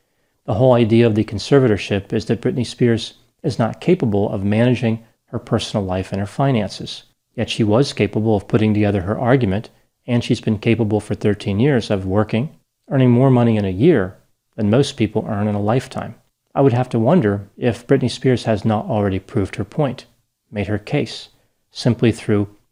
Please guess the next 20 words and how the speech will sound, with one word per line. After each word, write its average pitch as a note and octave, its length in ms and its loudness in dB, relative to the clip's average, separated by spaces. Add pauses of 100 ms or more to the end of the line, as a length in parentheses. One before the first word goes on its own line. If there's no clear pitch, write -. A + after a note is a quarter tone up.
(160)
demonstrating G2 760 0 (360)
her - 120 -8
abilities F#2+ 680 0 (380)
to C3 100 -6
put - 180 -2
together F#2 420 -2
this G2 220 -6
argument. A2 540 -4 (800)
If - 140 -6
the C#3 80 4
standard D3+ 420 2
that A#2+ 120 2
Britney B2 220 2
Spears B2+ 380 2
is A2+ 120 -2
going A2 200 0
to G#2 60 -2
be G2 120 -4
held C3+ 320 0
to - 220 -8